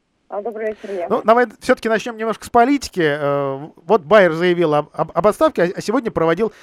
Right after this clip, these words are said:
Speaker 2: э, совещание с муниципалитетами. А, вот можно ли оценить, э, сегодняшнее отношение муниципальных чиновников к, э, вро-, вроде бы не своему руководителю, но куратору, э, который буквально на днях покидает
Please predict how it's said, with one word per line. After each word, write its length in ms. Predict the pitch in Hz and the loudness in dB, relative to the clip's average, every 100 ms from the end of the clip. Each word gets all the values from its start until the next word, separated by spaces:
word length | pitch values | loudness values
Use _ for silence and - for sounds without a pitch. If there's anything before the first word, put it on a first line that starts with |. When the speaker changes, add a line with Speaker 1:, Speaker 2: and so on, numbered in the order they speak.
| - | -12
Speaker 2:
э, 120 | 147 | -8
совещание 500 | 165 160 - 208 180 | -6 -2 -2 0 -2
с 180 | 156 165 | -4 -6
муниципалитетами. 1000 | 170 175 170 160 190 196 202 147 135 127 - - | -4 -4 -6 -4 -2 0 0 -2 -4 -8 -10 -12
А, 340 | - 143 143 147 | -4 0 0 -2
вот 300 | 151 202 - | -4 -6 -6
можно 320 | 202 311 233 | 0 0 2
ли 160 | 220 196 | 2 0
оценить, 520 | - 185 226 220 160 - | -2 -2 -2 -6 -8 -8
э, 120 | 160 | -6
сегодняшнее 560 | 156 240 254 175 - 170 | -4 -2 0 -2 -2 -4
отношение 500 | 165 180 214 202 185 - - | -2 -4 -2 -4 -6 -10 -10
муниципальных 640 | 202 202 233 240 196 165 | -10 -6 -2 0 0 -2
чиновников 640 | 202 226 277 202 175 151 151 135 | -2 -2 -2 -2 -2 -4 -6 -2
к, 220 | 175 147 - - | 0 0 -6 -8
э, 160 | 160 151 | -4 -2
вро-, 220 | 156 247 | 0 0
вроде 280 | 175 277 220 | 2 0 0
бы 100 | 226 | -4
не 100 | 233 | -4
своему 300 | 254 240 240 | -4 -4 -4
руководителю, 520 | 233 247 269 262 202 | -2 0 0 -2 -4
но 140 | 196 226 | -4 -4
куратору, 600 | 226 269 302 214 - - - - | 0 2 2 2 0 -2 -8 -4
э, 240 | 151 147 | 0 0
который 380 | 180 180 262 214 | -2 0 0 0
буквально 580 | 156 202 180 262 285 277 | -2 -4 0 2 2 0
на 160 | 277 | -2
днях 380 | 214 175 139 - _ | 0 0 0 -4 _
покидает 600 | 175 - 139 156 175 | -8 -6 -2 2 2